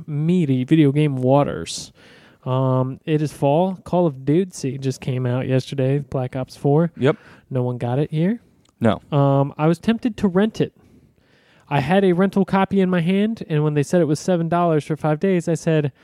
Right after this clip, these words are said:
Speaker 1: "No, thank you, ma'am."
Speaker 2: Right.
Speaker 1: And then I gave it right back to that lady.
Speaker 2: Yeah, to
Speaker 1: She
Speaker 2: hell
Speaker 1: was,
Speaker 2: with her.
Speaker 1: she was a clerk. I mean, she was just doing her job.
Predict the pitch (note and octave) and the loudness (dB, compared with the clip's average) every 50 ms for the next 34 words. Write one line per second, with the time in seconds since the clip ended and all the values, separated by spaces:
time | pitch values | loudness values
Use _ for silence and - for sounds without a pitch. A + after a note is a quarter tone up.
0 | _ _ _ _ _ _ _ _ _ _ _ - D3+ C3+ C3 B2+ - D3+ D3 C#3 | _ _ _ _ _ _ _ _ _ _ _ -6 -4 -2 -2 -2 -2 -2 -4 -2
1 | - - - F2 G2+ - - - - - - - A#2 G#2+ G#2 G2 F#2 B2 E3+ D#3+ | -4 -6 -8 -8 -8 -10 -10 -12 -14 -16 -10 -2 0 2 2 2 0 -2 -2 0
2 | C#3+ C3+ C3+ B2+ A#2+ A#2+ A#2+ B2+ C#3 C3+ B2 B2 A#2 A#2+ A#2+ - - A#2+ A#2+ - | 2 2 4 2 2 0 2 2 2 2 2 2 0 -2 -2 -2 -4 -6 -8 -8
3 | - - A#2+ A#2 - - B2 B2 C3 C#3 C#3 C3+ - - - - - - - - | -8 -6 -6 -6 -6 -8 -8 -6 -4 -4 -4 -6 -8 -12 -16 -18 -20 -20 -20 -20
4 | _ _ _ - C3+ A#2 G#2+ G2+ F#2+ - - - - G#2+ G2+ A2 A2 G#2 G2 E2+ | _ _ _ 0 2 2 4 2 2 -2 -4 0 2 4 4 6 4 2 0 0
5 | G#2 G2+ G2 - - A3 A3 F#3+ C#3+ C#3 - - - - - - - _ - D#3 | -2 -2 -2 0 2 2 2 2 2 0 -4 -8 -8 -8 -10 -18 -18 _ -10 -10
6 | C3 C3 A#2+ C#3 - - - - - - - - - _ _ - - - _ _ | -8 -8 -10 -12 -14 -16 -16 -16 -18 -20 -20 -20 -20 _ _ -20 -20 -20 _ _
7 | - A2+ G#2 - - - - C#3 - | -12 -12 -12 -12 -14 -12 -10 -12 -12